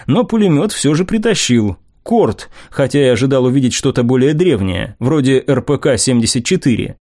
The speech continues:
Да и противотанковые гранатометы его помощники тоже уже доставили.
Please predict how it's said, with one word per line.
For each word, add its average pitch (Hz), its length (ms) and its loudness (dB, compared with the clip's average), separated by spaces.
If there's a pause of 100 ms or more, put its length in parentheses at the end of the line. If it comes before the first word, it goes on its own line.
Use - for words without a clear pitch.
(160)
Да 170 160 0
и 285 80 4
противотанковые 208 880 0
гранатометы 175 720 2
его 123 300 2
помощники 175 560 0
тоже 160 340 2
уже 131 240 2
доставили. 104 720 0